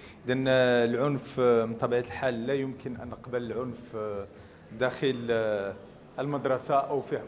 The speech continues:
محيط المدرسة، سواء كان بالنسبة للتلاميذ أو بالنسبة للأساتذة. والوزارة تقوم بمجهودات كبيرة في مواجهة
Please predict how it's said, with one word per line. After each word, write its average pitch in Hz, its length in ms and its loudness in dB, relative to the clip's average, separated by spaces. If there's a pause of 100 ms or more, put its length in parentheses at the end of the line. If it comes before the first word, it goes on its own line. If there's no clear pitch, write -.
(120)
محيط 156 340 -2
المدرسة، 123 480 -4
سواء 120 460 -4
كان 123 400 -4 (240)
بالنسبة 123 340 -6
للتلاميذ 123 560 -2 (180)
أو 127 100 0
بالنسبة 120 440 -4
للأساتذة. 123 760 0 (720)
والوزارة 127 1040 6
تقوم 139 400 -2
بمجهودات 131 680 -4
كبيرة 151 440 0
في 139 160 -6
مواجهة 127 460 0